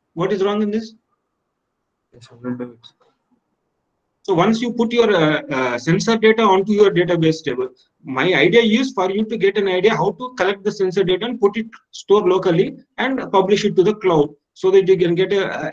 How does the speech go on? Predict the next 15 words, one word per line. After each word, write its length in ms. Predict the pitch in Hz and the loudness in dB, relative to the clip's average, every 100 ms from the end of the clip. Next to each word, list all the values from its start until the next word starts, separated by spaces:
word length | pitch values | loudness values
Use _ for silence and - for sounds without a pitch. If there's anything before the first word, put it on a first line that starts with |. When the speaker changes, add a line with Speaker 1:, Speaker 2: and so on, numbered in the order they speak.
| - | -4
Speaker 1:
a, 140 | 151 147 - - | -2 -2 -8 -10
a 120 | 156 | -10
track 340 | - 160 185 185 | -6 -2 -2 2
of, 260 | 196 196 - _ _ _ - | 0 0 -6 _ _ _ -8
uh, 160 | 139 | -6
publishing 500 | - 151 170 202 190 | -2 0 2 2 2
the 80 | 190 | 2
data 500 | 165 175 170 190 - - _ _ _ | 4 2 2 -2 -2 -10 _ _ _
from 240 | 175 170 170 | -4 0 2
the 80 | |
local 320 | 156 170 185 175 | 4 4 4 0
system 380 | 185 - 175 | -2 -2 -2
to 80 | 170 | -2
the 120 | 165 | -2
cloud. 300 | 208 175 101 | -2 -4 -4